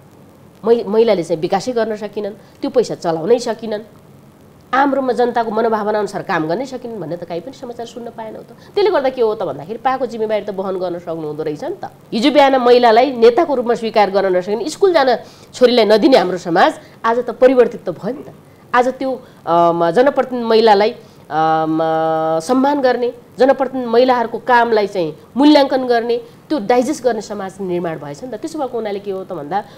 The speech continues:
महिला गर्नै नसक्ने होइन, यो गर्नै नसक्ने मानसिकता यो पुरुषवादी चिन्तनबाट, प्रतिशतात्मक सोचबाट यो, अ, उत्पत्ति भएको छ भन्ने मलाई लाग्छ। त्यसैले गर्दा के हो त भन्दाखेरि महिलाहरू चाहिँ, अ, म,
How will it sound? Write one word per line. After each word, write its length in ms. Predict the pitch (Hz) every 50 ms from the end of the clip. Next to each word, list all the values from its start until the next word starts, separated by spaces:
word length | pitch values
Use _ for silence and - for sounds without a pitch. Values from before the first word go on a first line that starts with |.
| - - 180
महिला 240 | 214 233 240 240 220
गर्नै 300 | 180 208 233 240 269 285
नसक्ने 420 | 262 240 208 233 202 - 196 185
होइन, 180 | 165 160 185 240
यो 180 | 277 262 285
गर्नै 380 | 240 190 165 233 254 285 370 427
नसक्ने 420 | 359 302 254 - 247 214 214 214
मानसिकता 640 | 175 160 160 185 196 214 214 - - 208 - - 330 - - - - - - - - - - - - _ - - - - -
यो 80 | 254 240
पुरुषवादी 520 | 240 - 226 226 - 180 180 165 160 170
चिन्तनबाट, 640 | 165 - 220 202 196 226 214 208 190 170 151 139 -
प्रतिशतात्मक 880 | 139 135 - 294 269 269 - 233 - 226 214 - 240 247 247 254 233 -
सोचबाट 500 | - 214 190 180 170 165 165 156 156 196 202 214 - - - - - - - - -
यो, 340 | 202 196 185 165 160 147 143 - - - - -
अ, 160 | - 147 147 170
उत्पत्ति 320 | 269 - - 233 - - 196
भएको 200 | 156 147 143 147
छ 100 | - 202
भन्ने 240 | 185 156 135 135
मलाई 200 | 143 147 151 151
लाग्छ। 280 | 160 214 240 233 233 -
त्यसैले 380 | 123 - 254 240 294 269 254 247
गर्दा 220 | 240 226 214 214
के 120 | 208 -
हो 120 | 190 180 180
त 80 | 180
भन्दाखेरि 500 | 160 135 127 143 139 139 - 214 277 285 - - - - - -
महिलाहरू 520 | 202 220 240 254 262 254 247 233 220 208 220
चाहिँ, 260 | - - 233 240 247
अ, 720 | 240 - - - - - - 151 151 156 156 151 151 151 151
म, 120 | 151 160